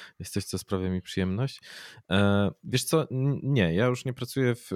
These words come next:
w korporacji, teraz jakby pracuję z jednej strony jako menedżer w firmie szkoleniowej, e, a z drugiej strony właśnie działam jako, jako psycholog, gdzie we własnym gabinecie, gdzie też poniekąd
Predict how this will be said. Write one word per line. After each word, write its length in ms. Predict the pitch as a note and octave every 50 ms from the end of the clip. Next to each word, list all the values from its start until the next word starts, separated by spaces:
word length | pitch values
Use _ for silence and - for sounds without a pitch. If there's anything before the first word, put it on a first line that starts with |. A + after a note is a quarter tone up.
| G#2+ A#2 A2+ A2 G#2+
w 60 | - -
korporacji, 840 | - A#2 - - A#2+ B2+ C3 B2+ - - B2+ B2 A#2+ A#2+ A#2+ A#2+ A2+
teraz 380 | - A2+ G#2+ G2+ G2 - - -
jakby 300 | - F#2+ F#2 G2 G2 F2+
pracuję 720 | - - - - - G2+ G2 F#2+ F#2 F2+ F2+ F2 F2 E2 B1
z 100 | - F#2+
jednej 260 | G#2 G#2+ G2+ G2+ G2 F#2+
strony 480 | - - G2 F#2+ F#2 F#2 F2+ F2 F2
jako 200 | F2+ F2 - F#2+
menedżer 400 | G2 G2+ G2+ G2+ F#2 F2+ F2+ F2
w 100 | - -
firmie 260 | - C3 C3+ C3 B2+
szkoleniowej, 600 | B2 - - B2 A#2+ A#2 A#2 A2+ G#2+ A2 A2 A2 A2+ - _ - - - - - - - - - _ -
e, 260 | F#2+ G2 G2 G2 G2 - -
a 240 | - G2+ A2+ A#2 A#2
z 120 | G2+ F#2+
drugiej 300 | F#2+ - G#2+ G2 F#2+ G2+
strony 320 | - - - G#2+ G2+ G2 F2+
właśnie 600 | F#2 F#2+ - - G2+ F#2+ F#2 F2+ F2+ F2+ F2 - -
działam 320 | F2 F#2+ F2+ F2 F2 F2
jako, 440 | E2+ E2 - - F2+ E2+ E2+ E2 D#2+
jako 200 | D2+ E2+ - F2
psycholog, 600 | - - - G#2 G2 G#2 A2 G#2 G2+ F#2+ - - _
gdzie 320 | - - - E2+ E2 E2
we 320 | D2 C2+ E2+ F2+ F2 F2 E2+
własnym 340 | E2+ F2 - - F2 D#2+ D#2
gabinecie, 560 | - D2+ D#2 D#2+ D2+ D2+ D2 - - D#2 - - _ _ - _ - _ _
gdzie 160 | D3 D#3 G3 G#3 F#3+ - _ _ _
też 320 | - C#3+ C#3 C#3+ C#3 - - - _ _
poniekąd 920 | - A2 A2 A2 A2+ A#2 - - A2+ A2 G#2+ G#2 - _ - - - -